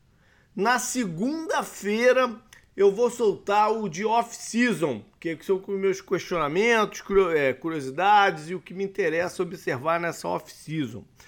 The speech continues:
E aí, durante a semana, eu lanço o, a lista de, de free, free agents, né, é, atualizada.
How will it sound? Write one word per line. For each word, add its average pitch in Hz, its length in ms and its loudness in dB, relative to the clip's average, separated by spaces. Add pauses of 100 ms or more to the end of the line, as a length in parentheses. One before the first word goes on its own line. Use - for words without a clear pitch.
(240)
E 147 100 -2
aí, 180 160 4
durante 190 520 0
a 214 40 -4
semana, 202 640 0 (400)
eu 190 220 8
lanço 190 540 0
o, 180 400 -2
a 170 100 4
lista 185 640 -2
de, 147 760 -2
de 135 120 -8
free, 147 680 -2
free 160 420 -2
agents, 151 380 -10
né, 135 280 -8 (440)
é, 143 520 2
atualizada. 151 1080 0